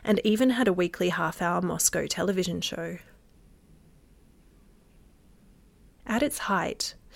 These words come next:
Aum ran multiple companies and facilities ranging from travel and real estate agencies to a publishing house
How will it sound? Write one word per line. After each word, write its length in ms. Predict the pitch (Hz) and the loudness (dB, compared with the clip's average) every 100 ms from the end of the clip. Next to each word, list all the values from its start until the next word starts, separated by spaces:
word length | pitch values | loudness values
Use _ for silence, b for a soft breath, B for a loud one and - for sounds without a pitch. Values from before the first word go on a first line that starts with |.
| B B B | B B B
Aum 240 | - 220 | 4 6
ran 240 | 233 214 196 | 8 6 6
multiple 460 | 190 190 - 233 | 4 4 0 0
companies 500 | 240 202 185 202 208 | 2 2 2 2 2
and 120 | 220 226 | 2 2
facilities 680 | 240 196 180 165 175 202 | 2 2 2 0 -2 0
ranging 380 | - 185 196 202 | 2 4 4 2
from 220 | 190 190 | 0 -2
travel 420 | 185 185 185 202 220 | 0 2 4 6 6
and 160 | 220 | 6
real 200 | 185 180 | 4 4
estate 340 | 190 - 202 - | 4 2 2 0
agencies 680 | 180 - 175 - 190 190 - | -2 -2 -6 -4 -2 -2 -2
to 180 | - | 0
a 60 | 180 | 0
publishing 480 | - 202 220 - 185 | 0 0 2 2 -2
house 520 | - 160 196 - - | -2 -4 -4 -8 -10